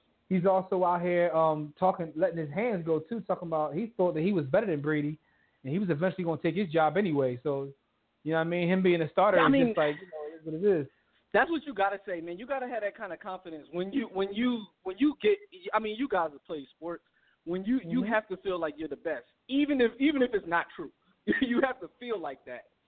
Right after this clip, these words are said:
Speaker 2: or you, or you shouldn't be playing
Speaker 1: Yeah,
Speaker 2: sports.
Speaker 1: yeah.
Speaker 2: I mean, we, we come from a different era where that actually mattered, you know. You know, so your, your mentality, you know, spoke about you. So your confidence spoke about you. Like, now, dudes is, is everybody's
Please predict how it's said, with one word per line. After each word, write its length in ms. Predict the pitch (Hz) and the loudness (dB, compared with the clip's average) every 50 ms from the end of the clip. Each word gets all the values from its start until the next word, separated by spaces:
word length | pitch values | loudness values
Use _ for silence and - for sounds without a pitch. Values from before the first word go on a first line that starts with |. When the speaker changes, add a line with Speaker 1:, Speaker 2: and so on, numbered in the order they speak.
| _ _ - | _ _ 0
Speaker 2:
or 160 | 202 208 220 | 2 2 2
you, 120 | 208 214 208 | 2 0 -2
or 40 | 214 | -2
you 140 | - 226 - - | -2 -8 -10 -8
shouldn't 200 | 240 208 190 185 | -8 -8 -8 -8
be 80 | 185 | -16
playing 300 | - - 156 147 131 - | -6 0 0 0 0 0
Speaker 1:
Yeah, 60 | 113 104 | -4 -6
Speaker 2:
sports. 280 | - 214 180 139 123 113 | -8 -6 -4 -4 -4 -4
Speaker 1:
yeah. 60 | 107 104 - _ _ _ _ _ _ | -6 -8 -12 _ _ _ _ _ _
Speaker 2:
I 120 | - 156 175 | -4 -4 -2
mean, 360 | 180 170 170 160 156 151 - - _ _ _ _ _ _ _ - | -2 -2 -2 -4 -4 -6 -10 -16 _ _ _ _ _ _ _ -2
we, 160 | 196 226 220 | 0 0 2
we 180 | 190 214 247 | 4 2 2
come 220 | 247 - 240 214 214 | 4 4 2 2 2
from 180 | 226 190 180 | 2 0 0
a 60 | 170 175 | -2 -2
different 360 | - 180 175 - 170 156 165 | -2 -2 -2 -2 -4 -2 2
era 240 | 180 185 185 175 165 | 4 4 4 4 2
where 180 | 160 165 165 160 | 0 -2 -2 -2
that 160 | 170 175 175 | -2 -2 -2
actually 340 | 170 160 156 - - 156 151 | -2 -4 -4 -8 -12 -12 -8
mattered, 420 | 147 160 175 175 165 147 147 143 143 | -2 0 2 2 2 0 -4 -8 -12
you 100 | 156 151 | -12 -10
know. 220 | 156 147 143 139 - _ _ _ _ _ _ _ _ _ _ _ _ _ _ _ _ _ _ - | -10 -10 -10 -10 -16 _ _ _ _ _ _ _ _ _ _ _ _ _ _ _ _ _ _ -6
You 100 | 180 175 | -2 0
know, 200 | 160 156 147 147 - | 0 0 0 0 2
so 200 | 180 160 151 147 | 4 4 4 4
your, 180 | 147 170 175 165 | 4 4 4 4
your 180 | 160 180 180 | 2 0 0
mentality, 840 | 180 185 180 170 - 240 202 190 190 190 175 156 160 156 156 143 - _ | 0 0 0 0 2 4 4 4 4 2 0 -2 -6 -8 -10 -10 -14 _
you 100 | 165 165 | -8 -2
know, 220 | 165 165 156 147 143 - | 0 0 0 0 -4 -4
spoke 220 | - 190 180 - 165 | -2 -2 -2 -2 -4
about 240 | - 147 147 143 139 - - | -4 -2 -2 -2 -2 -4 -12
you. 80 | 139 - _ | -18 -18 _
So 300 | - 156 147 143 139 131 - _ - _ _ _ | -2 0 0 0 0 -4 -6 _ -20 _ _ _
your 120 | 165 175 | 0 0
confidence 600 | 170 - 214 208 208 214 208 185 170 165 151 147 - - | 2 4 4 4 4 4 2 -2 -2 -4 -4 -4 -8 -16
spoke 260 | - - 196 190 - - | -4 0 0 0 0 -2
about 280 | - 143 139 131 123 - - - | -4 -4 -4 -4 -6 -8 -14 -20
you. 60 | - _ _ _ _ _ | -20 _ _ _ _ _
Like, 180 | 143 151 143 135 | -4 -2 -2 0
now, 300 | 165 175 190 190 180 175 - | 2 4 4 4 4 2 -2
dudes 320 | 175 180 190 185 180 170 - | -6 -6 -4 -4 -6 -8 -8
is, 120 | 151 143 139 - _ _ _ - | -10 -12 -12 -14 _ _ _ -12
is 120 | 160 160 - | -10 0 2
everybody's 400 | 185 190 170 175 175 165 151 | 2 2 4 4 2 2 2